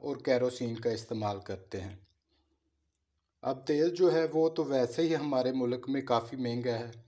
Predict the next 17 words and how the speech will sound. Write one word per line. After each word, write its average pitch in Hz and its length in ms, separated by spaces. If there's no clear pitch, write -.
और 127 140
वो 139 180
फार्मर 120 520
अफोर्ड 110 500
नहीं 110 200
कर 92 200
सकते। 90 440
तो - 100
इस 170 260
बुनियाद 147 560
पर 147 140
मैं 135 180
आपके 127 440
लिए 135 260
लेकर 135 420
आया 123 220
हूँ 127 200